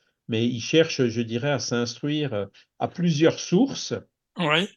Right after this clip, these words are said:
Speaker 1: pour,
Speaker 2: ouais.
Speaker 1: euh, trouver ce qui leur convient le mieux, hein. Et ça,
Speaker 2: Ouais.
Speaker 1: c'est une approche qui est tout à fait légitime, hein.
Speaker 2: Oui, ça, tout à fait.
Speaker 1: Voilà.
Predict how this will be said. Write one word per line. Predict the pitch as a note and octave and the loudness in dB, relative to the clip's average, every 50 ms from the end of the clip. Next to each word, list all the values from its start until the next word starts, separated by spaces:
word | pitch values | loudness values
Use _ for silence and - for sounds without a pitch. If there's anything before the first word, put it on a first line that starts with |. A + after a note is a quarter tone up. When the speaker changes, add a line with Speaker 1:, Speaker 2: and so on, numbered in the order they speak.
| _ - C#3 - _ | _ -20 -20 -16 _
Speaker 1:
pour, | - D3 D3 D3+ | -2 0 2 4
Speaker 2:
ouais. | D3+ C#3 C3 | 4 4 4
Speaker 1:
euh, | C3+ B2 | 2 2
trouver | C3 - - D3 C#3+ C3+ D3 F3+ G3 G#3+ G#3+ G#3 | 2 0 -4 -2 0 4 6 6 6 6 4 -2
ce | E3+ - - C3 | -4 -4 -6 -6
qui | - - B2+ | -4 -2 0
leur | A#2+ A#2 A2+ | 0 0 0
convient | - - B2+ B2 C3+ D3+ E3 | 0 -4 -4 -2 -2 -2 -2
le | F3+ G#3 | -2 -2
mieux, | G#3 G#3+ A3 G#3 F#3 E3 - - - | -2 -2 -2 -2 -2 -4 -6 -10 -8
hein. | A2 A#2 C3+ - | -6 -6 -6 -6
Et | - G2+ | -8 -8
ça, | F#2 - C#3+ | -4 -4 -4
Speaker 2:
Ouais. | C#3 | -4
Speaker 1:
c'est | - - G#2+ | -4 -4 -6
une | G2+ G2+ G2 F#2+ F#2+ G2 G2+ | -6 -6 -6 -8 -6 -6 -6
approche | F#2+ F2+ - C3+ D3 D#3+ D#3 - | -6 -6 -2 -2 -2 -2 -4 -6
qui | - | -10
est | G2 F#2 | -10 -10
tout | - - - | -10 -12 -8
à | - F#2+ | -8 -8
fait | - - D3 | -6 -6 -4
légitime, | C#3+ B2+ B2 A#2 B2+ C3 - - A2+ G2 G2 G2+ - _ _ _ - | -4 -4 -4 -4 -6 -10 -10 -10 -10 -10 -10 -12 -16 _ _ _ -18
hein. | A#2 F2 F#2+ - | -16 -14 -12 -10
Speaker 2:
Oui, | B3 - A4+ | -10 -8 -8
ça, | - A3 C#3+ | -8 -8 -8
tout | B2 - - D3+ E3+ | -10 -10 -8 -6 -6
à | D#3+ | -6
fait. | - A#3 A3 | -6 -8 -8
Speaker 1:
Voilà. | A2 G#2 G2 | -8 -10 -12